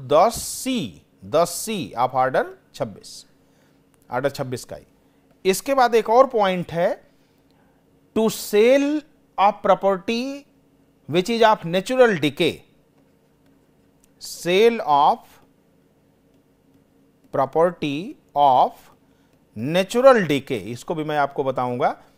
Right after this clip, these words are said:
ये है दस ए, रूल दस ए ऑर्डर छब्बीस का। नेक्स्ट पॉइंट देखिए, नेक्स्ट पॉइंट ये है कि for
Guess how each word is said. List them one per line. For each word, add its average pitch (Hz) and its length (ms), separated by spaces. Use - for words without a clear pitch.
ये 185 200
है 190 140
दस 180 220
ए, 170 120
रूल 160 280
दस 185 300
ए 196 160
ऑर्डर 143 300
छब्बीस 110 460
का। - 200
नेक्स्ट 202 300
पॉइंट 196 380
देखिए, 180 380
नेक्स्ट 226 340
पॉइंट 202 360
ये 175 200
है 143 200
कि 247 480
for 170 120